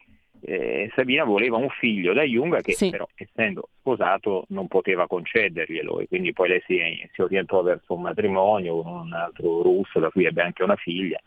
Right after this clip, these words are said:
Speaker 2: Mm, mm, mm. È una
Speaker 1: Mm,
Speaker 2: storia
Speaker 1: più o meno questo.
Speaker 2: interessantissima questa, secondo me mi, mi affascina e mi ha sempre affasci-, affascinato tantissimo,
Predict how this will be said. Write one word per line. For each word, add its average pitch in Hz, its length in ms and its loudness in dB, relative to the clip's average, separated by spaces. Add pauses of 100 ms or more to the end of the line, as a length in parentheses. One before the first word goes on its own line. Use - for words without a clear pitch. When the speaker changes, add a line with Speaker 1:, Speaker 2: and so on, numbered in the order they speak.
(120)
Speaker 2:
Mm, 196 60 -6
mm, 185 200 -4 (160)
mm. 165 40 -6 (580)
È - 80 -4
una 220 120 4
Speaker 1:
Mm, 226 40 6
Speaker 2:
storia 254 340 0
Speaker 1:
più 262 80 4
o 240 40 4
meno 226 160 4
questo. 208 180 0
Speaker 2:
interessantissima 185 1040 0
questa, 160 1160 0
secondo 190 280 2
me 180 140 2
mi, 170 240 2
mi 185 100 4
affascina 226 560 0
e 185 80 4
mi 170 100 4
ha 180 60 2
sempre 180 360 2
affasci-, 175 340 -2
affascinato 175 560 0
tantissimo, 170 560 0